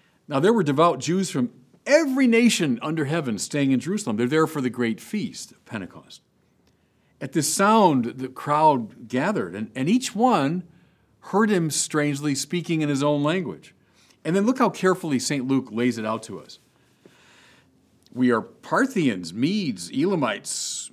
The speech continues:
Mesopotamians. We're from Judea, Cappadocia, Pontus, Asia, Phrygia, Pamphylia, Egypt, the districts of Libya near Cyrene, as well as travelers from Rome."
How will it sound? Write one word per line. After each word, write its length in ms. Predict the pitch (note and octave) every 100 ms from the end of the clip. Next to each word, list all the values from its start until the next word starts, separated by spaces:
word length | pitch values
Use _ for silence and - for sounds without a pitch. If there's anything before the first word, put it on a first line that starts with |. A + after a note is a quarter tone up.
| -
Mesopotamians. 920 | C#3+ D3+ D3+ D#3+ G#3+ G#3+ A#2+ F#2 F2+
We're 80 | A#2+
from 180 | C#3+
Judea, 500 | B2+ C3 B2+ A3 E3+
Cappadocia, 720 | A#2 D3 C3+ B2+ D3+ G#3 - G#2
Pontus, 580 | - B2 F3+ G3 A#2 -
Asia, 380 | B2+ F#3+ E3+ G2+
Phrygia, 540 | - C#3 G3 F3 G#2+
Pamphylia, 680 | - A2+ G#2 E3+ A3+ F#3 G2+
Egypt, 500 | G#2 C#4+ D4 G#3+ F#3
the 60 |
districts 480 | F#3+ D3 D3 D3+ -
of 180 | B2+ G#2+
Libya 540 | A2 E3 G3+ E3+ A#2
near 200 | G#2 A#2+
Cyrene, 560 | A#2 - A#2+ G#2+ F3 G#3+
as 120 | A#2+
well 220 | C3+ A#3+
as 120 | C4 -
travelers 500 | - G#3 A3 G3+ F3
from 160 | G3+
Rome." 480 | G3 G#3+ A#3+ A#2+ D2+